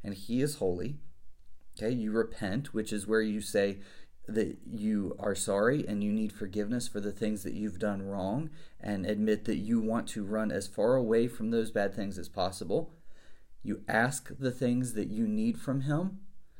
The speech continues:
uh, however big, however small they are, you ask those, and then you finish up by yielding to his will. Saying that, "God, all those things I just asked for, if they're in accordance with what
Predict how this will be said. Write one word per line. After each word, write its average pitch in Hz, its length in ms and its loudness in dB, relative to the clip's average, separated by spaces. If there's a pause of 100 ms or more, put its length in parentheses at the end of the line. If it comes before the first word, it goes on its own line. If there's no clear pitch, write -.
(260)
uh, 90 220 -6
however 104 460 2
big, 139 440 2
however 98 560 -2
small 131 400 0
they 139 180 4
are, 98 420 0
you 104 220 -2
ask 101 300 -2
those, 131 340 2
and 104 220 -2
then 113 160 2
you 107 160 0
finish 127 360 -4
up 123 160 -4
by 98 280 -4 (360)
yielding 113 720 0 (680)
to 107 200 -4
his 127 560 0 (160)
will. 92 340 -6 (3000)
Saying 98 300 -10
that, - 120 -8
"God, 110 320 0
all 123 200 6
those 151 240 4
things 131 200 0
I 120 120 4
just 123 200 -4
asked 95 260 0
for, 90 320 -2 (520)
if 107 160 -6
they're 135 200 4
in 147 80 6
accordance 139 500 2
with 104 160 -2
what 107 340 0